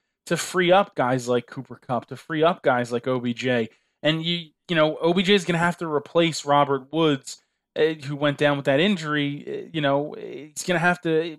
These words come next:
be up to speed now, and he's had a week and a half or two weeks now of fully being on the team. They have to figure it out. And then the Packers,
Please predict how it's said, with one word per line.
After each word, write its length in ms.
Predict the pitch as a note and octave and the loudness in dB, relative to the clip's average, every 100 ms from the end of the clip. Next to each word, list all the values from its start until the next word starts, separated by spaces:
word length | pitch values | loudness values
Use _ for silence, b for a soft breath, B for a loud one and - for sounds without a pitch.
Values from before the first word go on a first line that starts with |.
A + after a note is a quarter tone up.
| - | -4
be 120 | E3+ | 2
up 120 | F3 | 2
to 80 | - | 0
speed 340 | - F#3 F3+ | -8 -6 -6
now, 300 | E3 F#3+ F3 | 0 2 2
and 80 | D#3+ | 0
he's 140 | D#3+ D#3+ | -4 0
had 220 | E3 E3+ | 2 2
a 60 | |
week 260 | D#3+ D#3 D#3+ | 0 -6 -8
and 80 | D3 | -6
a 40 | |
half 340 | B2+ C3+ D3 C#3+ | -2 0 0 -2
or 80 | |
two 240 | A#2+ - D#3 | -10 -10 -8
weeks 340 | C#3+ D3 - | -8 -8 0
now 360 | C#3+ C3 C3+ C#3 | 4 6 4 4
of 320 | B2 F#2 B2+ | 0 -4 -8
fully 340 | - D3 D3 | -6 -2 -2
being 260 | C3 C#3 C#3 | -2 -2 0
on 180 | C#3+ C#3+ | 0 0
the 80 | B2 | -2
team. 380 | - F#3+ D#3+ - _ _ _ _ _ | 0 2 0 -4 _ _ _ _ _
They 60 | D#3 | 0
have 240 | D#3+ E3+ | 2 0
to 80 | - | -2
figure 300 | - D3+ C3+ | -6 -4 -2
it 80 | C3 | -2
out. 180 | A#2+ D#3+ | 0 2
And 120 | B3+ | 2
then 80 | G#3 | 0
the 60 | |
Packers, 720 | - D#3+ E3+ - C3 A#2+ - | 0 2 2 0 -4 -6 -12